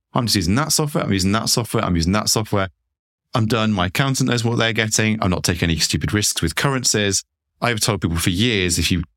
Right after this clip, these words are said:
sell something in eth or whatever, convert it straight away to the U S dollars, uh, 'cause you get rid of all those problems if you can just, if you just convert on a daily basis at least. There are automated ways you can start doing that now, but then you speak,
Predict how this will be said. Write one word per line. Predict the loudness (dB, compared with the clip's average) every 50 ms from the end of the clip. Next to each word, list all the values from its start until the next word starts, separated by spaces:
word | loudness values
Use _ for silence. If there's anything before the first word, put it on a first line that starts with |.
| _ _ -2
sell | 0 0 0 0
something | 0 0 0 0 0
in | 0 0
eth | 0 0 0 0
or | 0
whatever, | 0 0 0 0
convert | 0 0 0 0 0 0 0
it | 0
straight | 0 0 -2 0
away | -2 0 0
to | 0 -2
the | 0 0
U | 0 0 0
S | 0 0
dollars, | -2 -2 0 0 -2 -2 -2 -4 -6 _ _ _ _ _ _ _ _ _
uh, | -2 0 0 0 0
'cause | 0 0 0
you | 0 0
get | 0 -2
rid | 0 -2
of | 0 0
all | 0 0 0
those | 0 -2 -2 -2
problems | -2 -2 0 0 0
if | 0 -2
you | -2 -2
can | -2 0
just, | 0 0 -2 -2
if | -2 0
you | 0
just | 0 0 0
convert | 0 0 0 0 0 0
on | 0 0
a | 0
daily | 0 0 0 0 0 0
basis | 0 0 0 0 0 0 0
at | 0 0
least. | 0 0 0 0 -2 -4 -4 -8 _ _ _ _ _ _ _
There | -2 -2 0
are | 0 -2
automated | -2 -2 -2 0 -2 -2 0 0
ways | -2 0 0 0 -2
you | -2
can | 0 -2
start | 0 0 0 -2 0
doing | 0 0 0 0 0
that | 0 0
now, | 0 0
but | 0 0 0
then | 0 0
you | 0
speak, | 0 -2 -2 -6 -6